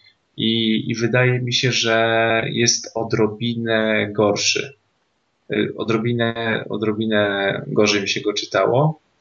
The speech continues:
tylko nie wiem teraz, czy, czy czytało mi się odrobinę gorzej ze względu na,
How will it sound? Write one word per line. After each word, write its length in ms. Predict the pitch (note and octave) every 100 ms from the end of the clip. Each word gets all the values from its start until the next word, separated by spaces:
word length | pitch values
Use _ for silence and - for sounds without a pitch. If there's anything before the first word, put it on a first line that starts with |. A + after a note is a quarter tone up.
| _ _ _ -
tylko 240 | A2+ A#2+
nie 140 | B2+ B2
wiem 200 | G#2 G2+
teraz, 380 | G2+ G2 G2
czy, 420 | - G2+ - G2+ - - -
czy 160 | -
czytało 340 | - - G#2 G2
mi 120 | F#2+
się 120 | G2
odrobinę 540 | F#2+ G2+ G2+ G2+ G2
gorzej 300 | G2+ F#2+ G2
ze 140 | F#2+ G2+
względu 680 | - G#2 G2+ G2 F#2+ G2
na, 360 | G2 F#2+ F#2+